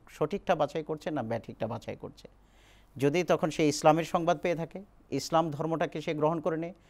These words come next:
সে মুসলিম হিসেবে ইসলাম ধর্ম গ্রহণ করে নেবে, সত্যটাকে গ্রহণ করে নেবে, মিথ্যাকে সে বর্জন করবে। অতএব পরিপক্ক বয়সে যখন সে উপনীত হবে, তখনই তার উপরে এই দায়ভারটা ব-,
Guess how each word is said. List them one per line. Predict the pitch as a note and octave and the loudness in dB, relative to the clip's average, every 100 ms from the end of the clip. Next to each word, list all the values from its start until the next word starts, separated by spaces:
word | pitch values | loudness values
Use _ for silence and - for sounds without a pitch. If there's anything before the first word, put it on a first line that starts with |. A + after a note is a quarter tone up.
| _ - | _ -4
সে | - | 0
মুসলিম | C3 C#3 E3 D#3 | 2 0 0 -2
হিসেবে | C#3+ C#3 C3+ | -2 0 0
ইসলাম | A2+ B2+ A#2 | 0 -4 -2
ধর্ম | A#2 A2+ | -4 -4
গ্রহণ | G#2 G#2 G#2+ | -2 -4 -4
করে | G#2 G#2 | -6 -8
নেবে, | G#2+ - - _ _ | -10 -14 -20 _ _
সত্যটাকে | - F3+ D#3+ E3 D#3 B2+ | -4 0 0 2 2 2
গ্রহণ | B2+ C#3+ | 2 0
করে | D3 D#3+ | 0 -2
নেবে, | D#3 E3 | -2 -4
মিথ্যাকে | D#3+ C3 - C3 C3 | -4 -4 -4 -6 -6
সে | B2 | -2
বর্জন | G#2+ G#2+ A#2 | -2 -2 -2
করবে। | G#2+ G#2 F3+ - - - - | -4 -8 -10 -20 -20 -20 0
অতএব | D3 C#3+ F#3 F3+ - - | 2 4 2 2 -6 2
পরিপক্ক | E3 F#3+ C4+ C4 A3 | 2 6 4 6 6
বয়সে | E3+ D3 D#3+ | 8 8 6
যখন | C#3 C3 D3 | 2 0 -2
সে | D3 D3+ | 0 0
উপনীত | B2 D3+ E3 G3 | 0 0 2 2
হবে, | E3+ F3 G#3 - - - - - - | 2 0 -2 -10 -20 -20 -20 -10 6
তখনই | G3+ B3 C#4+ D4 | 6 10 10 10
তার | A#3+ E3+ | 12 10
উপরে | D#3+ F3+ F3+ G3+ - - | 8 4 2 2 -2 0
এই | D3+ | 0
দায়ভারটা | C3+ B2+ C3 C#3 F3 F3 | 4 6 6 4 2 4
ব-, | C#3 | 2